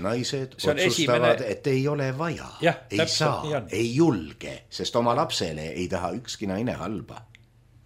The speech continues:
Speaker 2: Et see on kõige tõsisem küsimus meie eksistentsile rahvuslikult. Ja siin on veel üks asi, mis peaks vastust leidma. Minul on vastus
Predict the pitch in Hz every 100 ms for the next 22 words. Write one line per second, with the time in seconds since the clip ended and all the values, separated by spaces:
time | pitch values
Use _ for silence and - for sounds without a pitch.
0 | _ - - - - - - - - 120
1 | - 190 165 202 170 185 202 143 160 143
2 | 202 170 143 135 - 147 147 147 147 -
3 | 151 - 196 220 - 101 98 131 127 -
4 | - - 80 - 110 - - - - -
5 | - - - - 110 170 165 180 190 196
6 | 139 - - - - 117 117 101 90 90
7 | - - 98 90 - - - 110 110 -
8 | 90 - - 90 104 87 85 87 123 107
9 | 117 113 131 - 110